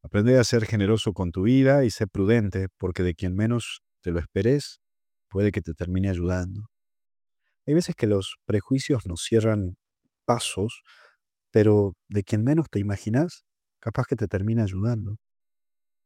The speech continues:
Hoy es un día para darte la oportunidad de ver quién te ha ayudado,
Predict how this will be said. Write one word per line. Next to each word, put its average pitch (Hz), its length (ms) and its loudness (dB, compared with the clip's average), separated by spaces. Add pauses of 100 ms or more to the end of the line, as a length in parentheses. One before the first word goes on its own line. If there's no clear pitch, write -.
(480)
Hoy 123 180 4
es 113 160 2
un 95 100 0
día 101 180 2
para 87 200 0
darte 92 340 0
la 90 100 0
oportunidad 90 540 -2
de 90 100 2
ver 90 240 0 (560)
quién 90 180 -4
te 90 160 -4
ha 87 40 -2
ayudado, 87 600 -4